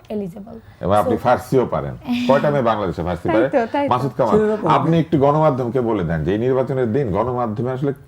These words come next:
Speaker 2: কিরকম একটা সাধারণ দায়িত্ব কি পালন করা উচিত?
Speaker 4: মানে, গণমাধ্যম কি, ওরা তো ওদের মতো কি পালন করবে? এক একটা গণমাধ্যমের এক এক ধরনের পলিসি, তারা তাদের মতো করে করবে। কিন্তু আমি সোশ্যাল মিডিয়াকে বলবো আর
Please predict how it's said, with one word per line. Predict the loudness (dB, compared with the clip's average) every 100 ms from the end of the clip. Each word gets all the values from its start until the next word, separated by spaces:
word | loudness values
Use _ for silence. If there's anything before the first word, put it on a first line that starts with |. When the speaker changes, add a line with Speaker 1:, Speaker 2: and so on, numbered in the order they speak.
| -6
Speaker 2:
কিরকম | 0 0 0 -2
একটা | -4 -6
সাধারণ | -2 -2 0 -2 0
দায়িত্ব | -2 -4 -4
কি | -4
পালন | -2 -4 -4
করা | -8 -8
উচিত? | -8 -12 -14 -20 -20 -20 -20 -12
Speaker 4:
মানে, | -8 -4
গণমাধ্যম | 0 2 0 0 0 -2 -8 -20 -2
কি, | 0 2
ওরা | 0 -2
তো | -2
ওদের | 0 0
মতো | 2 2
কি | 0
পালন | -2 -2 0
করবে? | 0 0
এক | 0
একটা | -2 -2
গণমাধ্যমের | -2 -2 -2 -2 -2 0
এক | -2
এক | -2
ধরনের | -2 -2 -2
পলিসি, | -4 -6 -6 -12 -14 -18 -20 -20 -14 -4
তারা | -2
তাদের | -2 -2 -2
মতো | -2 -4
করে | -4
করবে। | -6 -10 -10 -14 -20 -20 -20 -12 -2
কিন্তু | 0 2
আমি | 2 2 0
সোশ্যাল | -2 -2 0
মিডিয়াকে | 2 2 2 2 0
বলবো | -2 -4
আর | -8